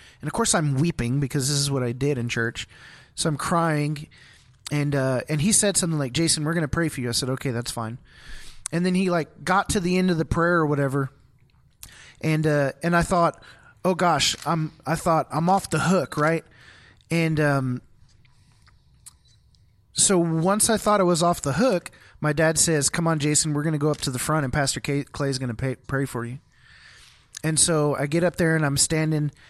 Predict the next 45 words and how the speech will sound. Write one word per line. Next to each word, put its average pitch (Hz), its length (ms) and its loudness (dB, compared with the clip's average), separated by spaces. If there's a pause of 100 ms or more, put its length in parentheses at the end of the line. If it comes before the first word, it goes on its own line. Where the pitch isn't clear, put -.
(160)
and, 143 260 0
uh, 131 420 -2
talking 151 280 -2
to 143 60 -2
Pastor 139 360 -2
Clay, 131 320 -2
and 131 100 -4
he 147 120 -2
just 151 200 -2
kinda 160 180 0
looks 156 240 0
me 170 80 0
in 156 40 0
the 139 120 0
eyes, 135 260 0
and 139 80 0
he 135 40 0
says, 139 380 0 (280)
"So 170 180 0
what's 160 300 0
wrong? 143 340 -2
Like, 123 200 -6
what 147 80 -2
do 147 80 -2
we 147 80 -2
need 143 160 -4
to 123 60 -8
pray 135 220 -2
for?" 123 320 -8 (720)
And 147 140 -2
I 139 60 0
said, 135 440 0 (260)
"I'm 143 160 -2
just 165 260 2
not 156 540 0
the 143 80 -4
person 151 460 0
that 131 140 0
I 123 80 -2
know 139 200 0
that 131 100 -2
I 123 60 -2
need 127 220 -2
to 120 60 -2
be. 113 260 -6